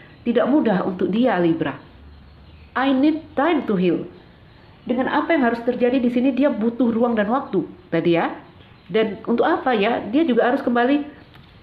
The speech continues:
di sini mengharmonikan energinya. Dia harus healing juga di sini. Oke? Uhu, under the deck-nya,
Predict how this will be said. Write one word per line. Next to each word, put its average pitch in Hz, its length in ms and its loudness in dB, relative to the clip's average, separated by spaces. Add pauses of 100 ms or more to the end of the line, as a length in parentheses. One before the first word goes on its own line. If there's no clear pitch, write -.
(420)
di 202 160 -4
sini 240 160 0
mengharmonikan 214 640 -2
energinya. 208 480 -2
Dia 240 160 0
harus 208 160 -2
healing 240 320 0
juga 233 240 0
di - 160 -6
sini. 156 200 -8 (1700)
Oke? 226 400 -2 (2000)
Uhu, 294 540 4 (240)
under 294 240 2
the 202 160 0
deck-nya, 247 400 0